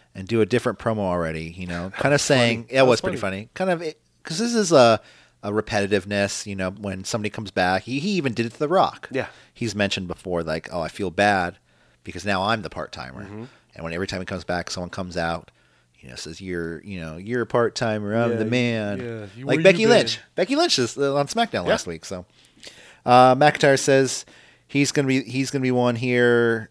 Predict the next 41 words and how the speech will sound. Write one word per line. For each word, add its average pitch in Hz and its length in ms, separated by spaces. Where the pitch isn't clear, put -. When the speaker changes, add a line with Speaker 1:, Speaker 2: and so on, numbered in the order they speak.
Speaker 1:
Um, 92 520
God 202 240
damn, 156 200
why 135 160
am 247 100
I 185 80
so 160 200
lost 127 360
here? 87 320
Speaker 2:
I 113 80
don't 127 120
know, 113 280
'cause 113 140
Speaker 1:
Uh, - 40
Speaker 2:
this 107 120
Raw 101 280
was 82 180
lost. 82 400
Speaker 1:
Basically, 143 400
out 147 160
comes 135 380
Lashley 113 420
and 104 100
Lio 104 200
Rush 98 280
Speaker 2:
And 143 100
they - 60
Speaker 1:
after 139 100
Speaker 2:
killed 156 140
Speaker 1:
they - 20
Speaker 2:
the 139 60
segment. 95 380
Speaker 1:
Yeah, 107 200
I 92 60
think 92 160
I 85 100
just 80 160
killed 78 140
the - 40
segment. 78 360
But, 147 320